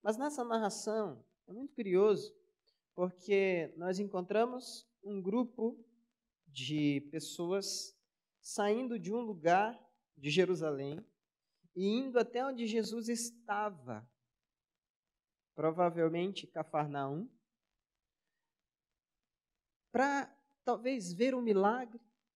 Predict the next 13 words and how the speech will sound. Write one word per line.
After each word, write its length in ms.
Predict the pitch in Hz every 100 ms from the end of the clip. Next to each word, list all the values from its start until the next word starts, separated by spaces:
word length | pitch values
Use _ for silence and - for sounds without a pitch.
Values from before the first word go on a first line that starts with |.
| _ -
de 120 | 147
repente 400 | 214 220 247 233
ouvir 300 | 214 202 240
um 120 | 220
ensino 340 | 202 - 226 208
diferente, 880 | 175 185 156 175 220 247 - - _ - - _ -
ou 280 | 220 214
testificar 1040 | 262 320 311 - 254 - 220 - 220 254 277
os 140 | 180
milagres 520 | 185 170 170 175 165
de 80 | 151
Jesus, 880 | 147 131 127 156 285 - - - _ _ _ _ _ _ _ _ _
talvez 1040 | 190 180 156 160 190 185 131 - - -